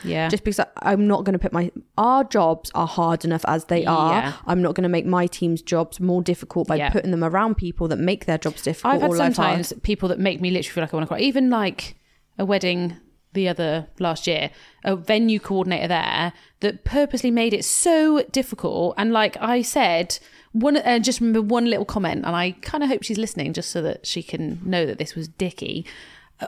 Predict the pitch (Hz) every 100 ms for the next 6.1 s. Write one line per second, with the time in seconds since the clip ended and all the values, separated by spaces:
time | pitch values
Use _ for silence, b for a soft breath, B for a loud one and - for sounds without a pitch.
0 | - 214 - 240 226 233 220 226 214 220
1 | 208 196 214 214 226 - 208 208 202 202
2 | 214 180 175 - 180 185 170 151 - -
3 | - - B B B B 220 220 208 220
4 | - 214 254 254 233 247 240 240 - 277
5 | 415 392 415 - 403 - 226 196 170 175
6 | -